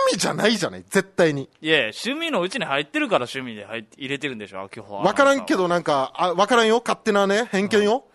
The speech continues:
Speaker 2: うん。うん。
Speaker 1: あの、よくこういうことってなんかあるじゃない？なんか芸人プロフィールとか。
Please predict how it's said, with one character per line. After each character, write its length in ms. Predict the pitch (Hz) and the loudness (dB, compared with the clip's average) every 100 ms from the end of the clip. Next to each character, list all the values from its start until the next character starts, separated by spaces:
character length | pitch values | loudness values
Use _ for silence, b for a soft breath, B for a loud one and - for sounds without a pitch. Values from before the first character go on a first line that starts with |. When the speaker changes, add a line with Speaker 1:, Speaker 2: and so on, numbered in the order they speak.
| - | -16
Speaker 2:
う 40 | |
ん。 180 | 117 107 | -14 -12
う 20 | |
ん。 20 | - | -2
Speaker 1:
あ 140 | 156 | 0
の、 380 | 175 180 180 - _ | 2 2 0 -4 _
よ 140 | 262 311 | 0 2
く 140 | 247 | 0
こ 200 | - 220 | 2 4
う 80 | 220 | 4
い 180 | 220 226 | 2 0
う 60 | |
こ 120 | 220 226 | 0 0
と 120 | 190 | 0
っ 40 | |
て 80 | - | 0
な 120 | 143 | -4
ん 40 | 147 | -2
か 120 | 156 | -2
あ 20 | |
る 80 | 170 | 0
じ 80 | 143 | -2
ゃ 20 | |
な 100 | 101 | -4
い？ 40 | |
な 140 | 143 165 | -2 -2
ん 40 | |
か 60 | 151 | 2
芸 220 | 190 196 | 4 4
人 180 | 196 185 | 2 0
プ 100 | 185 | 0
ロ 80 | |
フ 120 | 175 185 | 2 0
ィ 20 | |
ー 40 | |
ル 60 | 139 | -2
と 60 | |
か。 220 | 123 98 | -4 -8